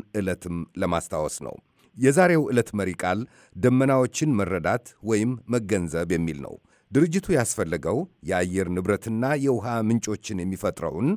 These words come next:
የመሬታችን ከባቢ አየር ከውቅያኖሶች ጋር ያለውን መስተጋብር በቅርብ ለመከታተልና ለመመዝገብ የሚያስችሉ ሁኔታዎችን ለመፍጠር ነበር።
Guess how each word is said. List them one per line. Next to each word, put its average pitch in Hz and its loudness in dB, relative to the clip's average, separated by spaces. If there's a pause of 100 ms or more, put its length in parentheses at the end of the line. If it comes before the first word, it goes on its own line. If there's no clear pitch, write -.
(360)
የመሬታችን 107 0
ከባቢ 98 -2
አየር 98 -4
ከውቅያኖሶች 92 -6
ጋር 85 -2
ያለውን 80 -2
መስተጋብር 92 -4 (320)
በቅርብ 131 0
ለመከታተልና 95 -2 (380)
ለመመዝገብ 101 -2 (180)
የሚያስችሉ 87 -4
ሁኔታዎችን 78 -8
ለመፍጠር 82 -6
ነበር። 71 -8